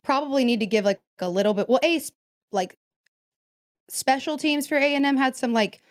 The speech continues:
you know, pretty impressive moments, but a lot of this had to do, like, it's not like A and M went in and obviously based on the score won in a dominant fashion. They weren't able to do that. They,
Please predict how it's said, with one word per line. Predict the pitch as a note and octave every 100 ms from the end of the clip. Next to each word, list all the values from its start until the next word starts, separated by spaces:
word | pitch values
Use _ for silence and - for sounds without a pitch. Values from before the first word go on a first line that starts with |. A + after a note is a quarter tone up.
| _ -
you | G3
know, | D#3+ - _ _ _ _ _ _
pretty | C#4 C4+
impressive | C4 C4+ C4 C4 G3+
moments, | B3 C4 C4 -
but | G#3+ G#3+ - _ -
a | A#3+
lot | B3 D#4
of | D#4
this | C#4+
had | - B3+
to | A#3+
do, | F3 G#3+ A3+ G#3+
like, | G3+ -
it's | A3 F#3+ C4+
not | D4
like | C4+ A#3+ - _ _ _ _ _
A | A3
and | A3 G#3+
M | G#3+
went | G3+ G3+
in | G3+
and | F3+ F3+ E3 _ _ _ _ _ -
obviously | G3+ G3 G3+
based | G3 G3 G3
on | E3+
the |
score | E3 - F#3+ F3
won | F3 F#3 F#3
in | E3+
a |
dominant | E3 F3+ F3+ E3+ F3
fashion. | F#3 F#3 F3+ E3+ E3+ E3 - _
They | F#3+
weren't | G3+ G#3 F#3
able | F#3+ F3+
to | E3+
do | F3+ E3+
that. | A3 F3+ F#3 - - -
They, | A#3 A3 G3+